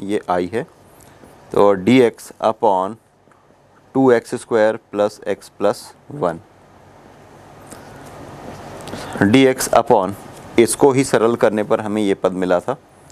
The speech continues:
तो इसे हम लिख सकते हैं टू into x plus one by four का square plus root seven by four का square।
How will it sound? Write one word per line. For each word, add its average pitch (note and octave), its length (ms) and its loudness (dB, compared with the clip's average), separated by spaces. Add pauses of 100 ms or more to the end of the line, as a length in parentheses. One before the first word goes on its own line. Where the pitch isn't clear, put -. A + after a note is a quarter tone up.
(320)
तो - 60 -2
इसे G#2 160 0
हम G2+ 100 0
लिख G2 100 0
सकते - 280 -4
हैं B2+ 240 0 (280)
टू D3+ 360 2
into A2+ 320 -2 (880)
x - 320 0
plus A#2+ 300 2 (140)
one G#2 260 0
by G#2 160 2 (140)
four F2 140 -10 (100)
का F2 120 -4
square A#2+ 440 0 (680)
plus G#2+ 360 0 (280)
root A#2 420 -2 (120)
seven A#2 720 -2
by F#2 180 0 (220)
four A2+ 220 -2 (100)
का G2+ 160 -4 (680)
square। - 460 0